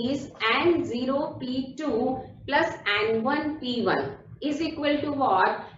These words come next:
N zero is equal to ten thousand. Okay, P two is equal to given in our question, P two, that means the second month, that means zero point zero seven. See here your question. Okay, so we write here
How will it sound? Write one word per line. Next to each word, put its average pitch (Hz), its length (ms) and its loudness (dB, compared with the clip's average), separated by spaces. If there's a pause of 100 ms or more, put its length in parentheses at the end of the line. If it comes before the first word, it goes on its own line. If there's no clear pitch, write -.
(200)
N 302 220 0
zero 339 380 2
is 277 260 -2
equal 269 480 0
to 285 240 -2
ten 233 280 2
thousand. 247 680 2 (320)
Okay, 277 680 -2
P 285 240 0
two 381 200 6
is 302 280 -2
equal 285 420 0
to 302 220 -2
given 277 460 2
in 285 320 0
our 254 220 2
question, 233 640 2 (220)
P 269 200 -2
two, 349 220 4
that 233 320 4
means 311 320 -2
the 320 240 6
second 262 460 4
month, 165 440 0
that 220 240 2
means 294 200 -2
zero 254 300 2
point 254 300 2
zero 233 280 0
seven. 202 480 2
See 285 360 0
here 247 220 4
your 233 320 0
question. 214 560 0 (100)
Okay, - 600 0
so 269 200 0
we 277 200 2
write 226 340 4
here 285 340 0